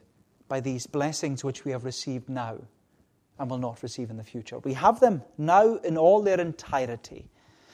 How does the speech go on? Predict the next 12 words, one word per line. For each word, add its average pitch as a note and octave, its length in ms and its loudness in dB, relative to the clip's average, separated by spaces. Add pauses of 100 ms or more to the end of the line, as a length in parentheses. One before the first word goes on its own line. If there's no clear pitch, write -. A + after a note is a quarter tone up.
(180)
These, A3+ 280 2
these A3 280 2
Beatitudes, G3 800 4
which D#3+ 180 0
are C#3+ 100 4
bookended, D#3+ 920 2 (320)
these F#3 200 2
blessings E3+ 840 2
that C#3+ 200 -4 (400)
bookend F#3 540 4
the D#3 80 2
Beatitudes, D3 960 -2